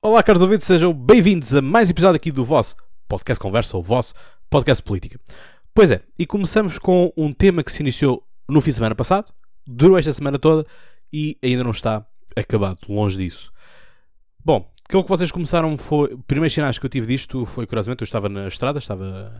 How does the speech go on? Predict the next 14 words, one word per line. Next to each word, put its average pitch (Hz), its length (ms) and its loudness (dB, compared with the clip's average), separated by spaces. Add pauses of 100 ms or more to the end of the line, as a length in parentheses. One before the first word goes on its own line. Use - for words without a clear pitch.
em 98 100 -16
trabalho 101 420 -8 (440)
e, 113 100 -10
portanto, 104 600 -8 (680)
foi 107 320 0
justamente 98 560 -10 (240)
a - 60 -20
propósito - 460 -6
das 90 100 -14
vossas 107 380 -10
questões - 540 -4 (380)
no, 95 840 -14
no 98 100 -10
Instagram, 101 540 -4